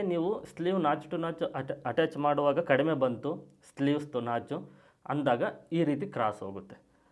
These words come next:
ಪರ್ಫೆಕ್ಟ್ ಇದ್ದರೂ ಕ್ರಾಸ್ ಏನಕ್ಕೆ ಹೋಗುತ್ತೆ ಅಂದರೆ ನೀವು ಸ್ಲೀವ್ಸ್ನ notch to notch ಅಟ್ಯಾ-, ಅಟ್ಯಾಚ್ ಮಾಡಿಲ್ಲ ಅಂದರೆ, ಓಕೆನಾ?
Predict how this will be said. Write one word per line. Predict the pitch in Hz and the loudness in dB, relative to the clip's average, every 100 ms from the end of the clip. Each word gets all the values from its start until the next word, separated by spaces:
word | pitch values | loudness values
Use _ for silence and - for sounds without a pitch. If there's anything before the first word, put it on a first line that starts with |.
| _ _ - | _ _ 6
ಪರ್ಫೆಕ್ಟ್ | 156 - 190 165 139 | 6 8 4 4 2
ಇದ್ದರೂ | 175 165 - - - _ - | 6 6 6 -4 -20 _ 2
ಕ್ರಾಸ್ | 135 147 - - - 123 | 4 4 0 -8 -2 2
ಏನಕ್ಕೆ | 147 151 143 | 2 2 2
ಹೋಗುತ್ತೆ | 120 120 113 | 2 0 -2
ಅಂದರೆ | 117 202 160 | 0 2 4
ನೀವು | 170 180 - | 4 2 0
ಸ್ಲೀವ್ಸ್ನ | 147 160 160 175 156 | 2 2 0 -2 2
notch | 123 135 - | 0 0 -2
to | 139 | 0
notch | 127 123 - - 117 | 0 -2 -10 -8 -6
ಅಟ್ಯಾ-, | - 143 - - | 2 2 2 4
ಅಟ್ಯಾಚ್ | 151 147 120 | 4 4 4
ಮಾಡಿಲ್ಲ | 110 156 160 151 107 | 6 8 8 6 4
ಅಂದರೆ, | 98 123 392 - - - 123 | 2 4 2 -2 -18 -12 -6
ಓಕೆನಾ? | 139 160 | -4 -4